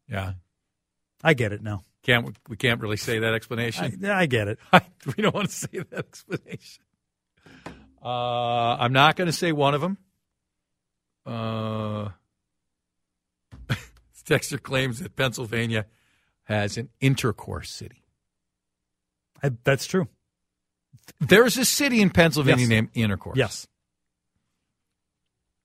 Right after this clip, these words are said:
Speaker 1: Texter also says Blue Ball, Pennsylvania. <laughs>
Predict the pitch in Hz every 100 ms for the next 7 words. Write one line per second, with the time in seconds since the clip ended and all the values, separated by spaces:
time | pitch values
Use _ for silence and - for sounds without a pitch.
0 | _ _ _ _ _ - 123 - 120 113
1 | 113 120 - 110 101 95 92 _ _ _
2 | _ 107 107 127 123 92 85 - _ _
3 | _ _ _ _ _ _ _ _ _ -
4 | 101 - - - - _ _ _ _ -